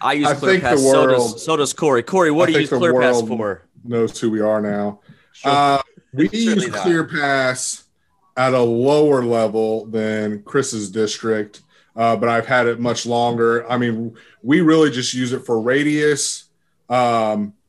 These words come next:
Speaker 2: and then that's honestly about it. But, I mean, it can do, I mean, it can do so much more. What, what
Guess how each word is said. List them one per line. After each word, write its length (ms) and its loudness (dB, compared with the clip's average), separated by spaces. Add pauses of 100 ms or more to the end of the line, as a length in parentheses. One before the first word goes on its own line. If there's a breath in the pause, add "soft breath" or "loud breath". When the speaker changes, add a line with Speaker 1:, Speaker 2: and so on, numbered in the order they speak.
(140)
Speaker 2:
and 180 -4
then 140 -2
that's 460 -4
honestly 640 -2
about 420 -2
it. 340 -2
But, 140 -8
I 80 0
mean, 200 -2
it 180 0
can 260 0
do, 680 0 (480)
I 100 0
mean, 200 0
it 160 0
can 160 0
do 180 2
so 400 0
much 360 -2
more. 220 0
What, 200 2 (380 soft breath)
what 200 2